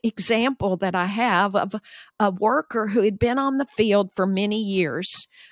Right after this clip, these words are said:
Um, she had served faithfully. She'd raised her family there. But then the team added three single women.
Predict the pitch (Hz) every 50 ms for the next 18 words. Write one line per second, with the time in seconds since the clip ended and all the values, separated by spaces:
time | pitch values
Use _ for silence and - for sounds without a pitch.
0 | - _ - 208 185 185 185 170 165 165 - _ _ _ _ _ _ - - -
1 | - - 247 262 254 247 269 254 226 233 208 196 180 175 - 185 - _ _ _
2 | _ _ _ - - - - 269 262 269 262 269 277 240 220 - - 269 262 269
3 | 277 - - - 220 - 240 254 262 254 247 247 247 254 247 240 - - - 214
4 | 202 - - 202 196 208 208 - - - 180 175 - - 247 277 277 285 262 262
5 | 269 269 247 - 269 269 262 254 262 262 254 262 254 _ - - - - - -
6 | - _ - 254 254 - - - 277 285 320 320 294 277 269 226 - - - 330
7 | 339 370 330 262 - - - 240 269 294 247 196 185 - - - _ _ _ _
8 | _ - - 214 226 254 277 285 294 311 - - - 240 247 233 233 254 247 233
9 | 214 214 202 175 170 139 107 123